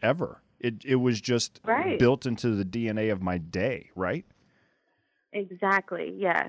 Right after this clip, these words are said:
Speaker 2: like, just what God has laid before me, what he's already called me to do, exactly, yeah, that, there's a lot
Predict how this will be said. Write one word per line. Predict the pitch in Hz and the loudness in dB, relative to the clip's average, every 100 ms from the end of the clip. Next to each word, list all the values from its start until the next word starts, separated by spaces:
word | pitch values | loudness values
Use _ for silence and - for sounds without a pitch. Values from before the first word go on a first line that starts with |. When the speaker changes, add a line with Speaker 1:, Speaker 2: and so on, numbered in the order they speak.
| 185 | -2
Speaker 2:
like, | 175 170 - | -2 -2 -2
just | 190 185 185 - | 0 0 0 -8
what | 202 180 180 - | -8 -2 -2 0
God | 170 170 170 | 0 2 2
has | 160 160 | 0 -2
laid | 160 160 | -2 -2
before | 165 175 156 | -6 -6 -4
me, | 156 | -4
what | 160 151 | -2 -4
he's | 180 175 | -2 0
already | 165 170 160 | 2 2 0
called | - 175 165 156 | -4 -4 -4 -6
me | 151 156 - | -14 -14 -12
to | 170 175 | -4 2
do, | 165 67 | 2 2
exactly, | - 165 165 165 175 - 160 | -4 -6 0 0 0 -4 0
yeah, | 170 151 | 0 2
that, | 165 170 185 | 0 0 2
there's | 202 | 2
a | 185 175 | 0 2
lot | 190 202 | 2 2